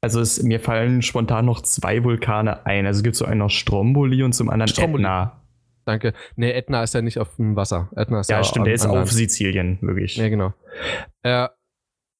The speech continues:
Speaker 2: der auf Sizilien? Ja,
Speaker 1: Ich glaub,
Speaker 2: der ist auf
Speaker 1: Etna
Speaker 2: Sizilien.
Speaker 1: ist auf Sizilien,
Speaker 2: Ja,
Speaker 1: ja.
Speaker 2: ja. Stimmt. Der ist auf Sizilien. Ähm, dort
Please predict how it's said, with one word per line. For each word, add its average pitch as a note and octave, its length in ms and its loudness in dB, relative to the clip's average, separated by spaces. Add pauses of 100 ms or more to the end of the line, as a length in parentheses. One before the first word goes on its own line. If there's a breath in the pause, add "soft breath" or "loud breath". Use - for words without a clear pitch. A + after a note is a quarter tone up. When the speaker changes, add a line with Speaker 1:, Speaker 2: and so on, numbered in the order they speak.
(420)
Speaker 2:
der - 140 -6
auf D#3 240 -6
Sizilien? - 1040 -2
Ja, C3 160 -2
Speaker 1:
Ich A#2 40 2
glaub, G2+ 100 2
Speaker 2:
der A#2 80 0
ist A2 80 -4
auf A#2 80 0
Speaker 1:
Etna B2 220 0
Speaker 2:
Sizilien. A2+ 240 2
Speaker 1:
ist A#2 80 2
auf A2+ 80 0
Sizilien, G2+ 420 0
Speaker 2:
Ja, F#2+ 140 2
Speaker 1:
ja. G2 140 0 (260)
Speaker 2:
ja. - 60 -14
Stimmt. - 480 0 (320)
Der A2+ 80 -2
ist A#2 60 0
auf G#2 100 -4
Sizilien. G#2 420 -2 (440 loud breath)
Ähm, A#2+ 640 -2
dort D#3 240 0